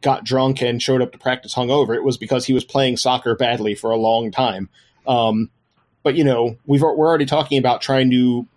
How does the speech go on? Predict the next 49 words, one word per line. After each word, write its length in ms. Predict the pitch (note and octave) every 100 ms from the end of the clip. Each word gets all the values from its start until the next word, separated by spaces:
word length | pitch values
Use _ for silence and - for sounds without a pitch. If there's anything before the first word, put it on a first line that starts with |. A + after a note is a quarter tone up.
| _ -
get 220 | D3 C3
a 120 | A#2
bounce 320 | A2+ B2 B2 -
back 220 | A#2+ A#2+
season 320 | C3+ A#2+ A#2+
out 140 | A2+
of 60 | G#2
Mullins. 360 | C3 D#3 A#2+ C3
I 100 | C3
don't 200 | D3+ -
think 200 | C#3+ C#3
we're 120 | C#3
going 240 | C3 B2
to 60 | B2
get 160 | B2+
a 60 | A#2+
bounce 260 | A#2+ C3 -
back 200 | A#2 -
season 380 | C3+ B2+ A#2+
out 140 | A#2 B2
of 120 | A2
Mullins 360 | B2 B2+ B2 B2
and 120 | A#2+
then 100 | A#2+
also 540 | A#2+ B2+ B2 A2+ A2 _ _ _ _ -
acquire 600 | C3 - C3 C3 C3 B2
a 100 | A#2+
player 380 | - C3 B2+ B2
that 280 | B2 A2+ - _
has 220 | - C#3 C3
been 280 | C#3 C3
basically 580 | B2+ C3 C3 B2+ B2+ B2+
at 180 | A#2+ A#2+
the 280 | B2+ B2 A#2
ceiling 560 | - E3 C#3+ C3+ C3
and 120 | B2 B2
at 80 |
the 80 | A#2+
floor 600 | - D3 C#3 B2+ A#2+ A#2+
of 220 | A2 A#2 A2+
M 140 | B2
L 180 | A2+ B2
S 240 | C3+ -
at 120 | A#2
his 140 | C3 B2+
position 460 | A#2 B2+ C#3 B2+
in, 240 | A#2 A#2 A2+
in 160 | B2+
a 160 | A#2+ A2